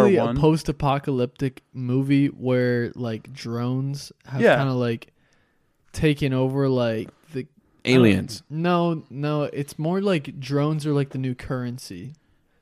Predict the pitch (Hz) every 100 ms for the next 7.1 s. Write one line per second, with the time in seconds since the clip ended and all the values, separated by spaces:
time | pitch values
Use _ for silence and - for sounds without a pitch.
0 | - 110 135 131 - - 123 156 143 139
1 | 123 120 123 139 143 147 143 156 147 -
2 | _ _ _ - 127 123 127 131 123 131
3 | 135 131 127 120 107 120 123 120 135 120
4 | 117 120 117 117 - 117 113 120 135 131
5 | 175 214 147 139 135 151 151 147 127 123
6 | 123 131 131 123 127 131 - 135 131 131
7 | 127